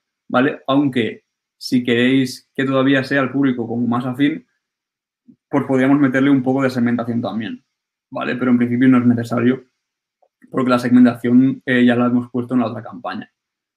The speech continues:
¿vale? Y crearíamos el público, o lo guardaríamos en este caso.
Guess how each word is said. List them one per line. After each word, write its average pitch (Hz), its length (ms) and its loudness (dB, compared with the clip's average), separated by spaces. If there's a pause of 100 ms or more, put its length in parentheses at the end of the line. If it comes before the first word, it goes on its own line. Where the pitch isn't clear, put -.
(320)
¿vale? 113 320 -2
Y 135 120 0
crearíamos 120 460 2
el 104 140 -10
público, 127 520 -12 (640)
o 123 100 -6
lo 113 140 -2
guardaríamos 110 560 -4
en 107 80 -12
este - 180 -14
caso. 92 340 -12